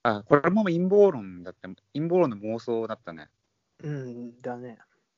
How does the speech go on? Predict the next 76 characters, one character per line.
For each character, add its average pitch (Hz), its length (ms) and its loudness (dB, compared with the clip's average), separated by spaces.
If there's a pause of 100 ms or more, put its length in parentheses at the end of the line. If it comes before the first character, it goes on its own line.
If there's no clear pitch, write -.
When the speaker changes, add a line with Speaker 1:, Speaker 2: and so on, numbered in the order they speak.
(520)
Speaker 1:
ア 127 120 -6
ン 139 140 -6
ダ 139 120 -4
ー 127 40 -6
ザ 135 80 -12
シ - 120 -16
ル 120 80 -16
バ 123 40 0
ー 123 60 2
レ 123 40 4
イ 113 40 2
ク 98 80 -18
も 92 100 -12
い - 20 -18
ら 90 60 -16
っ 87 40 -18
し - 120 -20
ゃ - 20 -20
る。 - 60 -20 (2000)
Speaker 2:
い 139 40 -8
や、 131 80 -6
ア - 20 -6
ン 160 60 -6
ダ 185 160 -2
ー 190 120 -8
ザ 185 80 -14
シ - 80 -10
ル 190 60 -2
バ 185 80 -4
ー 185 40 0
レ 180 60 -2
イ - 20 -6
ク 139 80 -6
だ 123 80 -4
か 131 60 -8
ら 123 60 -10
見 131 100 -12
て 139 100 -6
な 123 80 -10
い 120 60 -14
ん - 20 -18
だ 117 60 -20
よ、 117 60 -20
だ 117 80 -20
か 117 60 -16
ら 113 60 -18
僕。 120 180 -20 (1200)
Speaker 1:
ア 131 120 -6
ン 156 60 -8
ダ 175 200 4
ー - 20 -2
ザ 175 100 0
シ - 140 -8
ル 180 60 6
バ - 20 10
ー 170 60 8
レ 135 40 -4
イ - 20 -14
ク - 60 -16
こ 123 100 -2
う 117 40 2
い - 20 2
う 117 40 -2
話 113 180 0
だ 104 60 -4
か - 100 -14
ら、 82 100 -18
ほ 90 60 -16
ん 87 40 -16
と。 - 200 -20 (920)
Speaker 2:
あ、 139 140 -2
そ 160 80 -6
う 185 40 -2
な 156 120 -6
ん 120 80 -18
だ。 120 60 -20